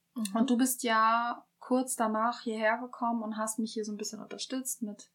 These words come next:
Speaker 2: meinem Sohn, weil ich war ja ganz, ich, also ihr müsst euch ja vorstellen, ich war ja ganz allein, <laughs> hab alles abgebrochen in Deutschland, bin alleine mit meinem Sohn im Wohnmobil in die Pampa in Portugal gezogen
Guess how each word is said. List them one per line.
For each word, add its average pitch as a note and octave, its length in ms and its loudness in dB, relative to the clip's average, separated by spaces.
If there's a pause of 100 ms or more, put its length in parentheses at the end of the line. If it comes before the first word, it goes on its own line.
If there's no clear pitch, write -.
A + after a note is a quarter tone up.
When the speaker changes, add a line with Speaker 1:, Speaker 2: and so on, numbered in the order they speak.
(560)
Speaker 2:
meinem G#3 260 -2
Sohn, A3+ 300 0
weil G#3+ 100 4
ich G#3+ 80 -4
war G#3 100 0
ja G3 80 -2
ganz, G3+ 340 -4
ich, - 200 -8
also G#3 140 0
ihr G3+ 40 -2
müsst G#3+ 200 -2
euch G3 100 -2
ja F#3+ 100 -8
vorstellen, G#3+ 340 -2
ich G3+ 100 -10
war G3 80 -4
ja F#3 160 -8
ganz A3+ 320 0
allein, G#3 540 0 (460)
<laughs> - 560 -2
hab A3+ 140 6
alles C4 260 10
abgebrochen B3+ 640 6
in G#3+ 100 0
Deutschland, A3+ 300 2
bin - 160 -2
alleine G#3 420 6
mit G#3+ 120 2
meinem G#3 160 2
Sohn G#3 200 -4
im G3 280 -6
Wohnmobil G3+ 440 0
in G3 180 -4
die F#3+ 80 -6
Pampa F#3 640 -4
in F#3+ 280 -10 (100)
Portugal F#3+ 380 -4
gezogen G3 500 -6